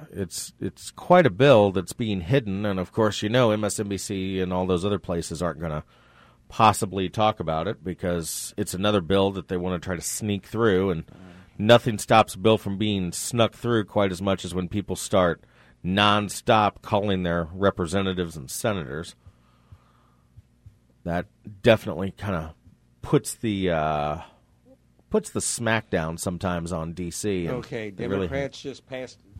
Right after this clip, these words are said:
Speaker 2: Now, here's a whole list of stuff the Democrats have just done.
Speaker 1: All right, what do
Speaker 2: Passed
Speaker 1: we
Speaker 2: a bill.
Speaker 1: And these are, these are the House passing them, right?
Speaker 2: Yeah, this was
Speaker 1: Okay.
Speaker 2: yesterday.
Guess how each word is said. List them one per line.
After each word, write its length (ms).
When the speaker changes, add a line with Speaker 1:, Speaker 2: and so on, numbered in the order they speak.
Speaker 2:
Now, 200
here's 320
a 60
whole 200
list 260
of 80
stuff 300
the 60
Democrats 520
have 80
just 220
done. 140
Speaker 1:
All 60
right, 180
what 80
do 80
Speaker 2:
Passed 140
Speaker 1:
we 40
Speaker 2:
a 40
bill. 340
Speaker 1:
And 120
these 160
are, 180
these 180
are 40
the 80
House 280
passing 340
them, 140
right? 160
Speaker 2:
Yeah, 160
this 220
was 100
Speaker 1:
Okay. 80
Speaker 2:
yesterday. 460